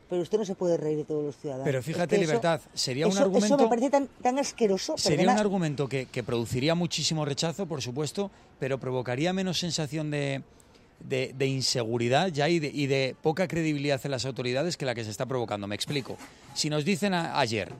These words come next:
Speaker 2: eh, o anteayer, o bueno, o nos dice hoy el señor Puente, que por fin ha hablado el gobierno por boca del ministro de Transportes:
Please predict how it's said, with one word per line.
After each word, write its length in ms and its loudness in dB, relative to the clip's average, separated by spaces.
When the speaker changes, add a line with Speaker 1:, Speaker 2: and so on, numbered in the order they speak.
Speaker 2:
eh, 300 -2
o 120 -2
anteayer, 460 0
o 180 2
bueno, 280 -4
o 120 0
nos 140 -2
dice 220 -4
hoy 120 2
el 80 0
señor 280 -2
Puente, 240 -2
que 80 -8
por 140 -6
fin 160 -6
ha 20 -2
hablado 220 -2
el 80 -2
gobierno 380 -4
por 160 -6
boca 260 -6
del 260 -4
ministro 300 -8
de 60 -6
Transportes: 640 -8